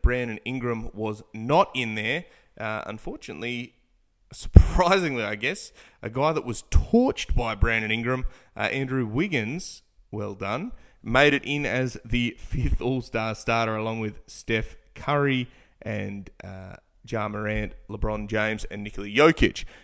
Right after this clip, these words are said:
Now, eighteen points a game he averages to B I's twenty-three and a half. Um, <sighs> do your own maths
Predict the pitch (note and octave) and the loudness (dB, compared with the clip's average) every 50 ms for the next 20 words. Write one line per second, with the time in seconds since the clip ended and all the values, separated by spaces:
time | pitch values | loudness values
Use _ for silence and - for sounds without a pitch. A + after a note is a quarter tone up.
0 | - _ - A2+ B2 C3 C3 C3 C3 B2 G2+ - - - _ _ _ _ _ _ | -20 _ 0 2 4 6 6 6 4 4 2 -2 -12 -20 _ _ _ _ _ _
1 | _ _ _ _ _ _ _ _ _ _ - C#3 D3+ E3 D#3+ D3+ D3 C3 - - | _ _ _ _ _ _ _ _ _ _ 0 2 4 4 4 2 4 10 10 10
2 | D3 C#3+ C3+ - - A#2 A#2+ B2+ B2+ B2 A#2 A2+ G#2+ G#2 G#2 A2 A2 A#2+ B2 D#3 | 10 10 0 -2 -6 0 2 4 4 4 4 2 2 0 0 0 -2 -2 -4 -4
3 | G3+ A#3 - - - - - - - - - - A#2+ A#2 A2 G#2+ A2+ A#2 A#2 A2+ | -6 -6 -8 -10 -10 -10 -12 -14 -14 -10 -2 0 2 2 2 2 2 4 4 4
4 | A2+ A2+ A2+ - - - - B2 A#2+ A#2+ A#2 A2+ A2 G#2+ - - A#2 A#2+ B2+ B2+ | 4 2 2 0 4 4 4 6 6 2 0 -2 -4 -8 -8 -6 -2 0 2 2
5 | B2+ B2 A#2+ A#2+ D#3 G#3 B3+ B3+ C4 C4 - - - - - - _ _ _ _ | 2 0 0 -2 -2 -4 -4 -6 -8 -8 -10 -16 -18 -20 -20 -20 _ _ _ _
6 | - - G#2 G#2+ G#2+ G#2+ G#2+ G#2+ G#2+ G#2+ G#2+ - - - _ _ _ _ _ _ | -8 -4 -2 -2 -2 -2 -2 -4 -6 -6 -6 -8 -8 -10 _ _ _ _ _ _
7 | _ _ _ - - - - - - - - A#2 A2 A2 G#2+ G#2+ A2 A2+ A2+ A2 | _ _ _ -10 -10 -8 -8 -10 -10 -10 -6 -4 -2 0 0 2 2 2 2 2
8 | G#2 G2+ F#2+ F#2 - - - - | 0 -2 -6 -12 -14 -12 -12 -12